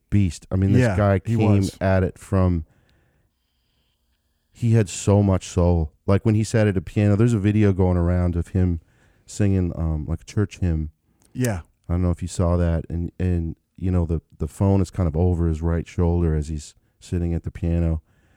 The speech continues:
Speaker 1: And you just watching him sing and play this and the chords and the, and the movements.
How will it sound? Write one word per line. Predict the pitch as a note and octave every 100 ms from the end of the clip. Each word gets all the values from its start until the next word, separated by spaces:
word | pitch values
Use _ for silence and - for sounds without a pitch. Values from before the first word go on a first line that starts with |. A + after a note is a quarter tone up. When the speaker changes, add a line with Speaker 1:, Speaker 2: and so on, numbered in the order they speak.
| _ _ _ _ -
Speaker 1:
And | F#2 F2+ F2 -
you | G2+
just | G#2+ A#2 -
watching | F#2+ F#2 - F#2+
him | F2+ E2+ -
sing | - - F#2 F#2 -
and | E2+ E2
play | - F2+ F2
this | E2+ E2
and | E2+
the | E2+
chords | - F#2 F2+ F2 F2 E2+
and | E2
the, | D#2+ D#2 _ _ _ _
and | - F2
the | E2+
movements. | F2 F#2 F2 F2 - -